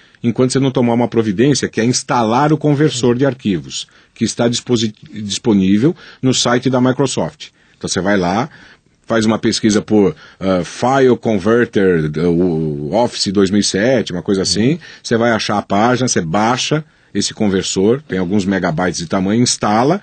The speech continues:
Speaker 1: e ao instalá-lo, se você tiver o Word dois mil e três ou versões anteriores ao dois mil e sete instaladas no seu com-,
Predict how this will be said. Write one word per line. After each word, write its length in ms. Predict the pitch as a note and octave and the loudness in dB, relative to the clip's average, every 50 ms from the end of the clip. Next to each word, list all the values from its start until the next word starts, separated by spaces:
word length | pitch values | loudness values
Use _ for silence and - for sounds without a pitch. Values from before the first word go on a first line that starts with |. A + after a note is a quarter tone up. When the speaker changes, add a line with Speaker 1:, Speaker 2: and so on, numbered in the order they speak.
| - - - - - - - | -8 -20 -20 -20 -16 -8 -2
Speaker 1:
e 60 | C3 | 0
ao 100 | C3+ C#3+ E3+ | 2 2 2
instalá-lo, 640 | F3 - - - E3+ C3 A2+ G#2+ G#2+ G#2+ A2 B2+ D3 | 2 0 0 0 2 2 2 2 2 2 2 0 0
se 120 | - - | -2 -4
você 220 | A#2+ A#2+ A2+ - C3 | -4 -2 -2 -2 -2
tiver 280 | C3 - C3 B2 B2+ | -2 -2 0 2 4
o 80 | B2 B2 | 4 4
Word 420 | A#2+ A2+ A2+ B2 D#3 F3+ E3+ D#3 D#3 | 4 6 6 6 6 6 4 2 2
dois 180 | D#3 D#3 C#3+ A#2+ | 2 2 2 4
mil 140 | C3+ C#3 | 2 2
e 40 | C3+ | 2
três 400 | B2+ - A#2+ B2 C3+ C3+ B2 G2+ | 2 2 2 4 4 4 4 4
ou 140 | G#2+ A#2 B2 | 4 2 2
versões 440 | A2+ A#2+ A2 - - B2 B2 A#2+ A2+ | 2 2 0 0 0 0 0 2 0
anteriores 480 | A#2 G#2+ - G#2+ G#2+ A#2 A#2+ B2 A#2 | 0 0 0 2 4 4 4 4 4
ao 80 | A#2 A2+ | 2 0
dois 180 | G#2 A#2 A2+ G#2 | 0 0 0 2
mil 100 | A#2+ B2 | 0 0
e 40 | |
sete 320 | A#2+ - - F#2 E2+ - G2+ | 0 0 -2 -4 -4 -4 -6
instaladas 500 | F#2+ - G2+ F#2 F#2+ G2+ G2 F2 F2 E2 | -6 -4 -2 -2 0 -2 -2 -2 -4 -6
no 60 | E2+ | -6
seu 160 | D#2 - D#2+ | -8 -8 -8
com-, 120 | - F2+ | -8 -10